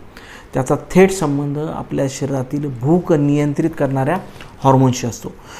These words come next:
हे बघा, दोन महत्त्वाचे हार्मोन असतात, एकाचं नाव आहे ग्रेलिन आणि दुसरं लेप्टिन. यांचा जो समतोल असतो तो झोपेवर अवलंबून असतो. ग्रेलिन हे आपल्या भूक वाढवणारा हार्मोन आहे, तर लेप्टिन हे पोट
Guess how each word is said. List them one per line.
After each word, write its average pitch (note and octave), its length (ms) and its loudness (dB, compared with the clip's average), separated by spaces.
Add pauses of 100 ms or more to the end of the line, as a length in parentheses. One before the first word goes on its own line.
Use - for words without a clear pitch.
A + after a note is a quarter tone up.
(140)
हे F#3 40 2
बघा, F#3 140 6
दोन F3 280 6
महत्त्वाचे E3+ 460 4
हार्मोन C3 260 0
असतात, B2 280 -6
एकाचं C#3+ 260 -4
नाव C#3+ 140 0
आहे C#3+ 140 -2
ग्रेलिन C#3+ 560 2
आणि C#3+ 120 -4
दुसरं C#3 260 -2
लेप्टिन. E3 380 2 (600)
यांचा F3 360 6
जो A3 120 6
समतोल F3+ 480 4
असतो C3 260 -2
तो G3+ 120 0
झोपेवर F#3 440 4
अवलंबून A#2+ 360 2
असतो. - 220 -14 (480)
ग्रेलिन F3 400 6
हे F#3 140 4
आपल्या F3+ 340 4
भूक D#3+ 400 0 (160)
वाढवणारा D#3 540 4
हार्मोन B2+ 320 2
आहे, A#2 100 -6 (340)
तर D#3 120 6
लेप्टिन E3 440 6
हे F3 140 4
पोट F#3 360 2